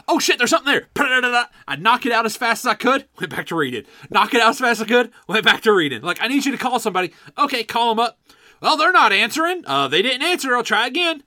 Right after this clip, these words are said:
Try again. They didn't answer. Tell 'em to call me." Never call me. <laughs> So yeah, I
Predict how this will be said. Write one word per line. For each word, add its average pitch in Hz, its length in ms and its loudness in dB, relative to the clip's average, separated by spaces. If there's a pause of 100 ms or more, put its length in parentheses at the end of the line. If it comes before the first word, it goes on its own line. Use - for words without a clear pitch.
(100)
Try 160 240 -4
again. 202 320 -4 (380)
They 135 280 -6
didn't 285 220 0
answer. 285 380 -2 (340)
Tell 208 200 -2
'em 262 80 -6
to 226 60 -6
call 185 240 0
me." 104 160 -10 (320)
Never - 220 -14
call - 340 -18
me. - 180 -20
<laughs> - 60 -20 (2000)
So 190 120 -2
yeah, 196 320 2
I 143 60 -12